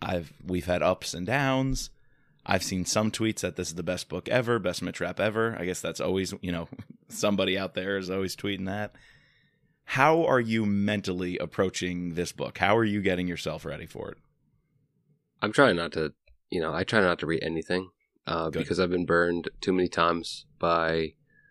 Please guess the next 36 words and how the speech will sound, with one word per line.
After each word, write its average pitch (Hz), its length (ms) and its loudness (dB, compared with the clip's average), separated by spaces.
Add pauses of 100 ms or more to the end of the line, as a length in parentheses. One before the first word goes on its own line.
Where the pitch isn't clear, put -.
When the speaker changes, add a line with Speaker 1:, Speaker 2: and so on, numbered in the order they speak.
(420)
Speaker 2:
you 95 120 4
know, 87 120 4
Rotten 85 260 0
Toma-, 82 220 -4
like, 87 240 -2
just - 360 -10 (120)
in 92 220 0
movies, 95 420 4
like, 82 160 -2
with 87 140 -2
Rotten 82 200 4
Tomatoes, 82 480 -2
you 76 60 -6
know, 78 200 -2 (200)
the, 85 300 0
the, 85 360 2 (300)
once 98 240 6
the 98 80 8
embargo's 90 500 6
lifted, 85 320 2
right, 82 260 4
you 85 120 -4
get 85 180 -2
that, 82 240 0 (800)
that - 140 -2
critic 101 320 8
score, 85 560 2 (880)
and 90 560 4 (400)
it 110 100 2
sort 127 160 8
of 104 60 4
sets 107 240 6
your 95 100 8
expectations 87 680 0
for 78 240 2
it, - 120 0